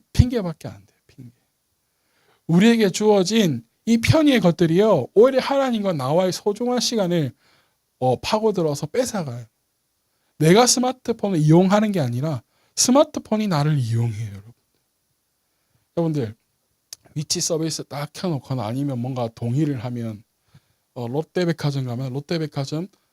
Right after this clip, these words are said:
가는과 동시에 롯데백화점에서 이루어지는 뭐 세일 행사라는 문자들이 딱 꽂혀요.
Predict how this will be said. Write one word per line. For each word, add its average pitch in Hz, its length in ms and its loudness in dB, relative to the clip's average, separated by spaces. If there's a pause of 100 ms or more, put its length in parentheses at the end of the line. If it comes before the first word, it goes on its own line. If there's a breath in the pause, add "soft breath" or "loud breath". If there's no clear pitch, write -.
가는과 156 400 -4
동시에 127 440 -8
롯데백화점에서 139 880 -6
이루어지는 131 540 -2
뭐 123 140 -6
세일 147 380 -6
행사라는 143 420 -8
문자들이 151 420 -8
딱 - 180 -12
꽂혀요. 123 380 -6